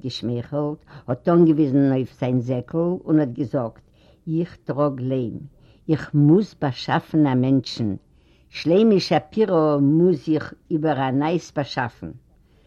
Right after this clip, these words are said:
סאבינא האט געקוקט אויף אים דורכדרינגלעך. נישט פון ליים, האט סאבינא א מאך געטאן מיט דער האנט. איך ווייס נישט, וואס איר ווילט מיט דעם ליים טון, נאר מיט דעם ליים וועט איר נישט באשאפן, שלמה שפירו,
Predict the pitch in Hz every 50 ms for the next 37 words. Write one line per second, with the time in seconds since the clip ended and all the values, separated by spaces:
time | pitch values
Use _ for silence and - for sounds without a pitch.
0 | _ _ _ _ - 151 135 127 147 180 190 185 170 147 143 131 123 - 135 127
1 | - - 165 160 - - 170 - - - - 165 160 160 147 131 151 120 - -
2 | - - 120 127 123 110 104 95 80 - - - _ _ _ _ _ _ _ _
3 | _ _ _ _ _ _ _ _ - 139 147 170 170 - - - - 143 127 117
4 | 135 147 156 151 135 113 104 - - _ _ _ - - 127 - - 143 127 123
5 | 139 147 143 143 135 127 127 131 127 127 - - - 127 - 143 131 131 131 110
6 | 135 127 120 131 123 120 117 117 107 - _ _ _ _ _ _ _ _ - 196
7 | 202 220 - - - 180 190 202 185 - - 185 147 - - 170 165 160 - -
8 | 170 147 139 143 175 185 185 170 - 165 151 131 - 143 135 135 165 175 165 139
9 | - - - 185 208 202 175 147 127 120 120 - - - - - - - 151 156
10 | 147 147 147 - - 156 143 139 143 190 214 214 208 202 180 170 - - _ -
11 | 190 190 180 175 170 147 156 143 123 - - 151 160 - 165 147 - - - 117
12 | 143 143 147 147 - - 139 135 - - 151 156 160 143 147 143 143 143